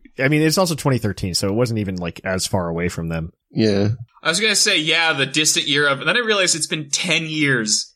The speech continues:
Speaker 1: Yeah, it's been a decade. Remember?
Speaker 2: Yeah, yeah, it
Speaker 3: Oh,
Speaker 2: has.
Speaker 3: that hurts.
Speaker 1: It's been a decade since, uh, since X and Y.
Speaker 3: That hurts me.
Speaker 1: Oh, it, welcome to old age. Uh, it's been hurting all of us for a while.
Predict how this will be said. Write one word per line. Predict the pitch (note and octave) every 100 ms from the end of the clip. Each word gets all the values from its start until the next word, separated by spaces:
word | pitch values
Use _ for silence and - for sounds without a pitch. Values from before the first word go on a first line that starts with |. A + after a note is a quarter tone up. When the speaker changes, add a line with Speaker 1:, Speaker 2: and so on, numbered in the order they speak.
| _
Speaker 1:
Yeah, | C#3 F#3 D#3+
it's | D3
been | A3+
a | F#3+
decade. | A#2+ D3+ C#3+ G#2 F2 - _ _ -
Remember? | A#2+ A#2+ C#3 D#3+ E3+ - _ - A#2
Speaker 2:
Yeah, | B2 A#2 F#2+ G2 -
yeah, | B2+ A2 G2+
it | G#2
Speaker 3:
Oh, | A#3 B3 A#3 G#3
Speaker 2:
has. | D#3
Speaker 3:
that | E3+ A#3+ -
hurts. | G3 C4+ D3+ - - - - _ _ B2
Speaker 1:
It's | A#2
been | F3+ F3+
a |
decade | C3 D3 A3+ G#2+ F#2
since, | - A2 - -
uh, | G2 F2+ D#2
since | B2 G#2+ F#2 -
X | A#2+ -
and | A2 G2
Y. | F2+ F2 - _ -
Speaker 3:
That | F#3+ A3+ A3+ -
hurts | E3 G3+ F#3 - D#3
me. | B2 G#2+ F2 _ _ F#3+
Speaker 1:
Oh, | G#3+ B2+ F2+ -
it, | G#2+ A#2+ B2+ G#2 C#3+
welcome | A#2+ E3+ F#3 G3+ G3+
to | - G3
old | C#3+ D#3+ C#3
age. | G#2+ F2+ F2 - _ -
Uh, | A2 G2 F#2
it's | A#2+
been | E3 D3
hurting | D#3 F3 E3+
all | E3+ F3
of |
us | F3 -
for | F3+ F3
a |
while. | D3+ C3 A2 G2+ -